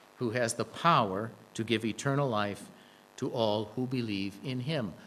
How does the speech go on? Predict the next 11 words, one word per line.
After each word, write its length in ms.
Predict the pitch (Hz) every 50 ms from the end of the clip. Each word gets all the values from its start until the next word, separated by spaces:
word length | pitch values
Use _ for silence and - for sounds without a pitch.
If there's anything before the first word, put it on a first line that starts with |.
| - - - - -
Forgiveness 1400 | - - - 127 113 98 110 - - 143 190 214 180 127 107 95 92 98 117 165 - - - - - - - - - - - - - - - - - - - - - - -
is 180 | 117 110 101
available 840 | 113 107 90 101 120 139 175 175 147 113 98 - 90 90 92 95 107 - - - - -
only 600 | - 131 139 147 156 160 160 151 151 160 160 147 143 - -
through 340 | - - 151 151 156 156 151 - -
him. 340 | - 196 202 185 139 - - - - - - - - - - - - - - - - - - - - - - - - - - - - - - - - - - - - - - -
So 260 | - - - 147 139 131
don't 560 | 117 - - - 131 131 143 170 185 - -
preach 420 | - - 202 247 240 - - - -
to 100 | - -
me 260 | 185 165 71 69